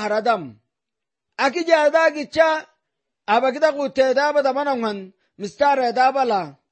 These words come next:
Aki jaasa man abajeda kitaaboda gihimnood. Gida guteeda bispa mistareeda shagesh.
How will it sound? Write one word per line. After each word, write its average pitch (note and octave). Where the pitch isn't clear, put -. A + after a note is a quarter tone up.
Aki B3+
jaasa D4+
man C#4+
abajeda B3
kitaaboda C4
gihimnood. B3+
Gida B3+
guteeda C4
bispa C4
mistareeda A#3+
shagesh. F3